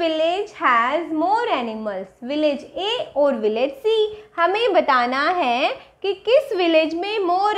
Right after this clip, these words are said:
animals हैं, मतलब ज़्यादा एनिमल्स हैं, विलेज ए में या फिर विलेज सी में। So, पिक्टोग्राफ को देखते हैं। देखो, पिक्टोग्राफ में हम देखेंगे तो सिंबल्स, देखो, विलेज ए के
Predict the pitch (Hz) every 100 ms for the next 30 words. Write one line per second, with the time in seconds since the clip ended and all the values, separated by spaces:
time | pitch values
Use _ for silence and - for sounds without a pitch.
0 | 339 277 277 277 262 320 294 285 277 370
1 | 359 294 262 277 311 392 359 269 247 247
2 | 233 220 254 311 440 - - - 294 320
3 | 320 - - 277 320 403 453 539 523 285
4 | 262 330 320 311 254 247 311 571 587 -
5 | - _ - 415 415 285 214 - _ -
6 | 392 392 403 - 427 403 359 269 269 -
7 | 294 254 220 - 214 - _ _ - 262
8 | 349 370 254 214 - - - 349 - -
9 | 403 403 320 311 339 359 381 349 320 294
10 | 370 359 320 294 370 415 453 381 339 339
11 | 403 466 370 370 415 359 370 381 415 427
12 | 330 339 415 440